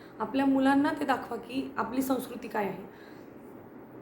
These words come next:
आता आजकाल आपण सगळेच वाढदिवस अशा प्रकारे साजरा करतो. आपण पाश्चिमात्य संस्कृतीसारखा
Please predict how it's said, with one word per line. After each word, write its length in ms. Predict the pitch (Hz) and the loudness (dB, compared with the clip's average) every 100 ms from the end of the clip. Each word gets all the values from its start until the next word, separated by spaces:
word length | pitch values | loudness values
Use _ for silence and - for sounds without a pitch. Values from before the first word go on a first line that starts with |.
| - | -4
आता 140 | 254 | 0
आजकाल 280 | 247 - 277 | 0 2 2
आपण 260 | 277 285 285 | 4 4 4
सगळेच 400 | 277 254 269 269 | 4 4 4 4
वाढदिवस 480 | 247 220 226 226 | 2 4 0 0
अशा 160 | 233 - | 0 -2
प्रकारे 340 | 233 226 220 | -2 -2 0
साजरा 280 | 220 208 190 | 0 2 2
करतो. 340 | 190 190 180 202 | 0 -4 -6 -8
आपण 300 | 196 233 233 | -4 -4 -2
पाश्चिमात्य 560 | 233 202 214 214 202 | -2 -4 -4 -4 -4
संस्कृतीसारखा 760 | 208 208 185 208 - 196 185 | -6 -6 -6 -8 -8 -8 -8